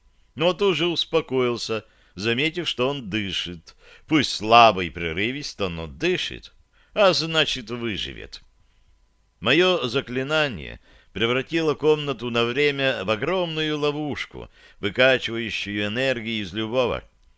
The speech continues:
кто осмелился бы в ней остаться. Удар был таким внезапным и таким мощным, что Ричард просто не успел ответить на него. Если бы я не остановился,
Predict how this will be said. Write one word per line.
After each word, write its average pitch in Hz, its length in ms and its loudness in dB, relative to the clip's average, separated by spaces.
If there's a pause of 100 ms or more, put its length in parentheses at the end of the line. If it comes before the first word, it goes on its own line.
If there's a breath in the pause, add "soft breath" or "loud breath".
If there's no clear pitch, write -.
(280)
кто 160 200 4
осмелился 127 520 -2
бы 107 120 -2
в 107 80 -4
ней 113 200 -2
остаться. - 640 -4 (640)
Удар 139 320 4
был 131 300 -2 (300 soft breath)
таким 117 360 0
внезапным 113 720 0
и 104 40 -6
таким 113 300 -4
мощным, 110 380 -4
что 110 180 0
Ричард 113 440 -2 (300 soft breath)
просто - 420 -2
не 110 100 -4
успел 123 440 -4
ответить - 600 -6
на 85 160 -8
него. 71 300 -10 (1200)
Если 131 300 2
бы 131 140 0
я 127 220 4
не 120 100 -4
остановился, 127 880 -4